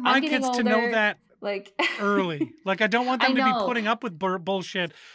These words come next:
Speaker 2: and then being adults and being like, "How come nobody told me that I could just tell people to fuck off?" Like, I just,
Speaker 1: Yeah.
Speaker 2: I want them to know that you can totally tell somebody to fuck off, but here's how you do it,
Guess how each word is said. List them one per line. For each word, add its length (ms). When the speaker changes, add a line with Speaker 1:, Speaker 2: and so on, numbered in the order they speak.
Speaker 2:
and 140
then 120
being 220
adults 380
and 80
being 120
like, 160
"How 140
come 200
nobody 340
told 240
me 120
that 140
I 80
could 140
just 180
tell 180
people 260
to 80
fuck 260
off?" 220
Like, 140
I 80
just, 120
Speaker 1:
Yeah. 400
Speaker 2:
I 80
want 180
them 140
to 80
know 180
that 140
you 100
can 140
totally 380
tell 200
somebody 300
to 80
fuck 320
off, 240
but 300
here's 320
how 140
you 180
do 240
it, 80